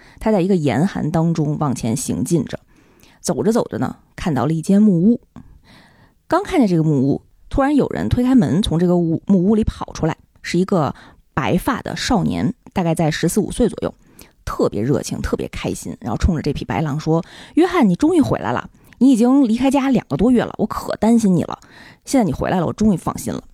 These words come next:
然后他就把这匹白狼呢带进了屋子里。白狼虽然对这个整个环境感到非常的陌生，但是他进入这个屋子感觉到，嗯，一个很新鲜的体验，就是非常舒适。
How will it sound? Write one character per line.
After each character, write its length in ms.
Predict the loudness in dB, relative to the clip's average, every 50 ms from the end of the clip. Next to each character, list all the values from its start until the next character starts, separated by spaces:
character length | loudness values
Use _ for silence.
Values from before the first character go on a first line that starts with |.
| _ _ _ _ _ -20 _ _ _ _ -20 -20 -20 -10
然 120 | -4 -4 -2
后 60 | 0
他 80 | 0
就 100 | 0 0
把 100 | 0 -2
这 140 | -4 -6 -8
匹 80 | -8 -4
白 180 | -2 -2 0 0
狼 240 | -2 -2 -4 -4 -2
呢 240 | -2 -2 -2 -4
带 180 | -2 -2 -2 0
进 100 | 0 0
了 80 | -2 0
屋 200 | 2 2 2 2
子 80 | 0
里。 160 | -4 -8 -16 _ _ _ -20 _ -20 -20 -20 -20 -20 -20 -20 -20 _ _ _ _ -8 -4
白 140 | -2 0 0
狼 320 | 2 2 2 0 0 -2 -4
虽 180 | -4 0 0 0
然 160 | 2 0 2
对 140 | 2 2 2
这 120 | 2 2 0
个 120 | 0 -4 -6 _ -4
整 120 | -6 -6 -6 _ -2
个 160 | 0 0 0
环 260 | 0 -2 -4 -2 2
境 180 | 2 4 2 2
感 140 | 0 -4 -8 -6
到 140 | -6 -6 -6
非 340 | -6 -8 -4 0 2 2 2
常 220 | 0 -2 -4 -2
的 100 | 2 4
陌 260 | 4 6 4 4 2 0
生， 280 | -2 -2 -2 -2 -2 -2
但 140 | -2 -2
是 60 | -2 -2
他 160 | -2 -4 -2
进 160 | 0 2 2
入 120 | 4 2
这 120 | 2 0 0
个 100 | 0 0
屋 180 | 0 0 0
子 120 | 0 0 -2
感 180 | -4 -8 -8
觉 140 | -2 0 0
到， 180 | 2 2 0 -2 -4 -12 -20 _ -8 -2
嗯， 180 | 2 4 4 4 2 -2 _ -6
一 80 | -2
个 100 | 0 0
很 160 | 2 0 -2 -2
新 260 | 2 2 4 4 4
鲜 240 | 4 6 6 6 6
的 280 | 4 2 -2 -4 -6 -10 -16 -20 -20 _ _ _ _ -20 _ -16
体 220 | -10 -6 -4 -2 0
验， 220 | 2 2 2 0 0
就 120 | -2 -2
是 180 | 0 0 -4 -2
非 160 | 0 0 0
常 180 | 0 0 -2
舒 280 | -2 -2 0 2 2 2
适。 240 | 0 0 -4 -4